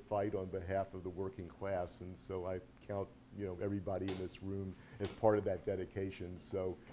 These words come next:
it's, uh, it's just a, a pleasure to have a chance to talk a little bit about this work that, uh,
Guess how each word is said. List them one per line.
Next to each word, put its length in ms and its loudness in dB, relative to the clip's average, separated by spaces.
it's, 340 -2
uh, 200 4
it's 160 -2
just 220 -4
a, 220 -4
a 40 2
pleasure 380 6
to 80 0
have 140 4
a 40 -4
chance 300 -4
to 100 -8
talk 280 2
a 40 -4
little 200 -2
bit 180 0
about 300 -2
this 180 -10
work 300 -2
that, 380 -4
uh, 100 6